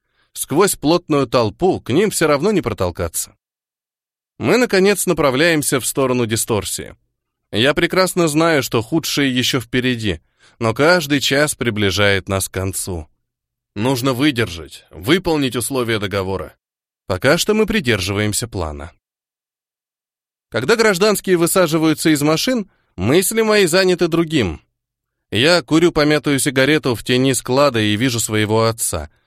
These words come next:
хотя и знаю, что сейчас не лучший момент для воспоминаний. Лицо его не возникало в моей памяти уже давно. Вместе с матерью они пропали где-то в пустынной пыли и жаре,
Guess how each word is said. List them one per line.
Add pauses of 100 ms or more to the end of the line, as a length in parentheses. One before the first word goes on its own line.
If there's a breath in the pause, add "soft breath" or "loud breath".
(160)
хотя
и
знаю,
что
сейчас
не
лучший
момент
для
воспоминаний. (840)
Лицо
его
не
возникало
в
моей
памяти
уже
давно. (400)
Вместе
с
матерью
они
пропали
где-то
в
пустынной
пыли
и
жаре,